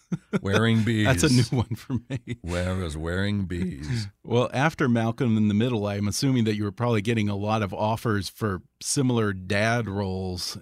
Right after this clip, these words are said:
Speaker 1: and then the script for Breaking Bad landed in your lap. What did you think when you first read that first script?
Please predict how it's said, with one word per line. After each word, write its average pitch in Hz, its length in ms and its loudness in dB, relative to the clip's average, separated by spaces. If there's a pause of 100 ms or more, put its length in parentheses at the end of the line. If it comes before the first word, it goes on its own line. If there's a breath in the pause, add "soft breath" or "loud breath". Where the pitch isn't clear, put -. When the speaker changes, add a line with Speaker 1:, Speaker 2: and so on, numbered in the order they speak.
Speaker 1:
and 107 260 2
then 107 380 2
the 110 120 -4
script - 380 -4
for 98 300 -6
Breaking 110 360 -2
Bad 113 360 -2
landed 101 360 -4
in 101 120 -2
your 98 100 -4
lap. 98 340 -8
What 104 260 -4
did 156 120 -4
you 123 100 -2
think 117 240 -2
when 104 120 -2
you 95 80 -6
first 107 320 -6
read 101 240 -6
that 87 160 -8
first 98 240 -8
script? - 440 -12